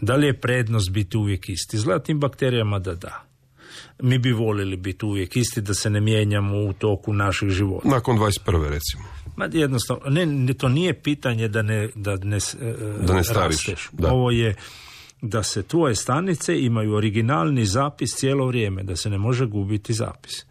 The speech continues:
Speaker 1: Mi kad bi sad ušli u naše grlo ili našu kožu, aj, aj, idemo na sunčanje, sad idemo pogledati koliko u stvari Elvisa i Korada ima na toj koži. Vjerojatno dvjesto, tristo mutiranih.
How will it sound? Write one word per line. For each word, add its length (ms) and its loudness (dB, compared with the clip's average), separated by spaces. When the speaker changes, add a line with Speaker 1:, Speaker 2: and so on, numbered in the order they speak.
Speaker 1:
Mi 140 4
kad 200 -2
bi 160 -2
sad 260 0
ušli 400 0
u 80 4
naše 300 2
grlo 400 -2
ili 200 2
našu 300 0
kožu, 520 -8
aj, 220 0
aj, 100 2
idemo 260 2
na 120 2
sunčanje, 560 0
sad 220 0
idemo 180 2
pogledati 380 -4
koliko 520 2
u 80 2
stvari 540 0
Elvisa 600 0
i 80 -2
Korada 680 0
ima 460 2
na 220 -2
toj 360 0
koži. 420 -8
Vjerojatno 420 2
dvjesto, 540 0
tristo 680 -4
mutiranih. 840 -2